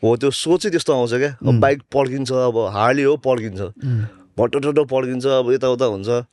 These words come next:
Speaker 1: I know, तर हामी चाहिँ कस्तो पनि छ भने, म चाहिँ कस्तो सोच्छु भने, अब प्राममा बच्चाहरू आइरहेको छ भने, I switch off the engine।
Speaker 2: उम्।
Speaker 1: होइन, ग्रिन लाइटै बलोस् क्या।
Speaker 2: Exactly।
Speaker 1: ग्रिन लाइट बलोस्, स्विच अफ हानिदिन्छु, पछाडिबाट हर्न हानिदिन्छु, पछाडि हेरिदिन्छु क्या।
Speaker 2: Well done।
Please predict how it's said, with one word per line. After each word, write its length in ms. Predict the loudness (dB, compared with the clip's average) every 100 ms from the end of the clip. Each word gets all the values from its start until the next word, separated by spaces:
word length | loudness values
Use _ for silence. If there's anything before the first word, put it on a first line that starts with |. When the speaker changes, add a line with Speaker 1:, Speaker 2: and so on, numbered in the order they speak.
| -2
Speaker 1:
I 160 | 0 2
know, 200 | 0 0
तर 160 | 2
हामी 180 | 2 -2
चाहिँ 160 | -4 -6
कस्तो 160 | -2
पनि 160 | -2 -2
छ 140 | -2
भने, 400 | -2 0 -2 -2
म 220 | 0 0
चाहिँ 160 | 0 -4
कस्तो 120 | -4
सोच्छु 320 | -4 -4 -2
भने, 80 | 0
अब 220 | 0 0 -4 -14 -20 -20 _ 0
प्राममा 300 | 2 2 0
बच्चाहरू 400 | 0 0 0 0
आइरहेको 240 | 2 2
छ 100 | 0
भने, 280 | -2 -4 -6 -10 _ _ _ _ -20 -4 0
I 100 | 0
switch 540 | -2 -14 -8 -4 0
off 120 | 0
the 160 | 0 -2
engine। 240 | -2 -4 -8 0
Speaker 2:
उम्। 240 | 2 2 0 -4 0
Speaker 1:
होइन, 240 | 0 0 -4
ग्रिन 280 | -2 0 4
लाइटै 200 | 2 2
बलोस् 380 | 2 2 2 -2
क्या। 120 | -4
Speaker 2:
Exactly। 760 | -4 -2 -2 0 -2 -4 -4 0
Speaker 1:
ग्रिन 140 | 2
लाइट 160 | 2 2
बलोस्, 380 | 0 0 0 -6
स्विच 340 | -6 -2 0
अफ 180 | 0 0
हानिदिन्छु, 320 | -4 -2 -2
पछाडिबाट 300 | 0 2 2
हर्न 240 | 2 2 0
हानिदिन्छु, 300 | -2 -2 -2
पछाडि 180 | -2
हेरिदिन्छु 400 | -2 -2 -2 -2
क्या। 140 | -2 -2
Speaker 2:
Well 360 | -4 0 2
done। 360 | 2 0 0 -4